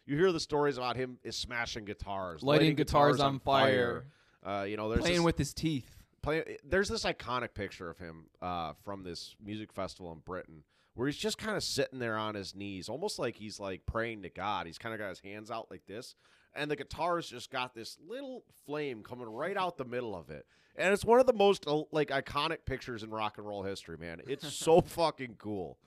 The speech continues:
Speaker 1: Um, but yeah, known for his, his stage antics. Uh, you know, to the point, a lot of,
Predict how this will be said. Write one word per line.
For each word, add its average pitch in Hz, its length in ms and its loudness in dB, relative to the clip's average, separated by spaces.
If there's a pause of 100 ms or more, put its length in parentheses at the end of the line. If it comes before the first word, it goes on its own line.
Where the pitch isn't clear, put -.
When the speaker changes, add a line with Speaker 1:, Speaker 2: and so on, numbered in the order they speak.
(420)
Speaker 1:
Um, 95 380 0 (300)
but 120 140 0
yeah, 170 280 6
known 170 360 4
for 131 200 -6
his, - 240 -8
his 113 200 -4
stage 104 400 -6
antics. 82 640 -12
Uh, 85 360 -6 (560)
you 101 120 -8
know, - 100 -6
to - 160 -2
the 175 100 4
point, 147 320 -4
a 104 40 -4
lot 131 200 2
of, 101 160 -2